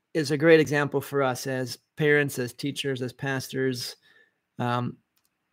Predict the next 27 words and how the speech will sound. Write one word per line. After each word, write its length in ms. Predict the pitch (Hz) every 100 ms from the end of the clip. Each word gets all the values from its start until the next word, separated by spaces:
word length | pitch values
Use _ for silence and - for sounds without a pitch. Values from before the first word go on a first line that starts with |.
| _
just 220 | - 160
walk 280 | 147 156 156
'em 100 | 156
through 220 | 139 131
God's 320 | 135 135 131 120
word, 260 | 123 123
right? 200 | 131 131
Walk 240 | 135 143 143
'em 100 | 135
through 220 | - 143
the 80 | 127
Bible. 540 | 123 120 120 120 120 - - _ _
Um, 360 | 139 135 127 120 _ _ _ _ _ _ _ -
but 180 | 165 190
interesting 480 | 294 294 - 196
here. 420 | 165 165 147 143 -
So 340 | - 190 175
he 160 | 170 170
basically 540 | 147 240 302 - 170
says 380 | 156 - 180 180
to 100 | -
them, 440 | 143 147 143 143 - _ _ _ _ -
"You 160 | 165
guys 560 | 160 180 185 180 127 - _ _ _
should 360 | - - 190
have 180 | 170 131
known." 600 | 131 135 127 120 123 113